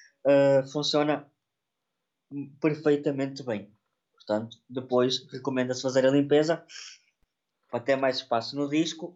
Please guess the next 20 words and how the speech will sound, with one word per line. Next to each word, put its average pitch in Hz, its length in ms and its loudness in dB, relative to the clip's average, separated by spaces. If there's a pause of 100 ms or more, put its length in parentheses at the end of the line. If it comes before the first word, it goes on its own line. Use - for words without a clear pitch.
(100)
e 151 440 2 (580)
depois 143 280 2
utilizar 139 400 0
normalmente 123 640 -6
com 95 200 -8
os 92 120 -14
programas. 101 640 -10 (880)
E 117 80 -4
tem 131 160 2
que 131 60 -8
ter 143 140 4
a 139 60 0
conta 143 240 2
da 139 120 2
Microsoft, 139 720 -2 (280)
que 139 60 -4
é 139 60 0
um 139 40 -2
dos 135 180 -10
requisitos 135 720 -10